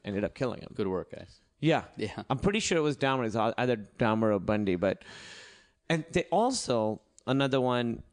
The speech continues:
Speaker 1: uh, and f-, from the message boards, they, they mentioned there was a big case at the time in Canada that I had never heard of, uh, but that sort of, I guess, was huge in Canada. And I'll tell you the name of the thing 'cause I did look it up, and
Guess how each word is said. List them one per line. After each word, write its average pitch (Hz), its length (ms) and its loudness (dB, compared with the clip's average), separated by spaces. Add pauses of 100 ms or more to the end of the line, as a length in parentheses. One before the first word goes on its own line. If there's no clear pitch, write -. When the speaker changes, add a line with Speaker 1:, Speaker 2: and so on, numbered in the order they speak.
(120)
Speaker 1:
uh, 110 360 2
and 120 260 0
f-, - 160 -14
from 131 220 -2
the 123 60 2
message 131 480 0
boards, 98 440 0
they, 113 300 2
they 120 120 0
mentioned 123 360 -2
there 113 80 2
was 110 100 2
a 104 40 -4
big 113 500 -4
case 139 480 -2
at 123 240 0
the - 60 -4
time 127 460 0
in 127 280 0
Canada 113 540 0
that 101 160 0
I 113 140 2
had 127 140 -2
never 98 280 0
heard 107 260 4
of, 90 280 -2 (400)
uh, 110 320 2
but 107 200 -2
that 110 360 0
sort 131 280 0
of, 117 300 -2
I 110 80 0
guess, 113 320 0
was 113 140 -2
huge 117 320 -2
in 113 100 -2
Canada. 117 340 -2
And 110 120 -4
I'll 104 100 -2
tell 147 240 -2
you 170 80 0
the 143 80 -2
name 117 560 0
of 101 140 -6
the 98 80 -10
thing 123 180 -4
'cause - 160 -8
I 107 80 0
did 117 240 -6
look 98 240 0
it 90 80 -4
up, 101 320 -2
and 95 240 -4